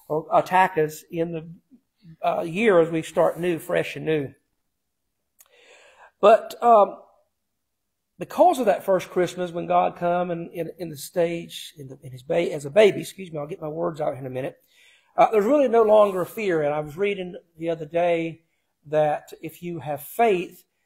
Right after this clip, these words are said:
that it's a sin to live, be anxious and fear. Now, you know, some anxiety is fine 'cause it's given to us, but to live in a state of current fear and anxiety is a sin and a violation of the Word of God because you're not living by faith in Him.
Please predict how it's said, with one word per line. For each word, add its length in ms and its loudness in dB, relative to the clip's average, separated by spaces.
that 120 6
it's 200 -2
a 40 -12
sin 520 -4
to 80 -6
live, 420 -6
be 140 -10
anxious 480 -8
and 100 -16
fear. 300 -16
Now, 240 -8
you 120 -6
know, 320 2
some 240 2
anxiety 480 2
is 100 -8
fine 380 0
'cause 180 -12
it's 140 -8
given 280 -2
to 80 -4
us, 80 -2
but 160 -4
to 100 -6
live 260 2
in 60 0
a 60 -4
state 460 -4
of 140 -18
current 440 -4
fear 460 -12
and 160 -4
anxiety 720 -2
is 100 -12
a 60 -12
sin 340 -6
and 100 -6
a 40 -4
violation 540 -2
of 60 -12
the 60 -10
Word 200 -6
of 100 -12
God 220 -4
because 280 -14
you're 80 -12
not 240 -4
living 240 -4
by 140 -8
faith 420 -8
in 60 -20
Him. 320 -16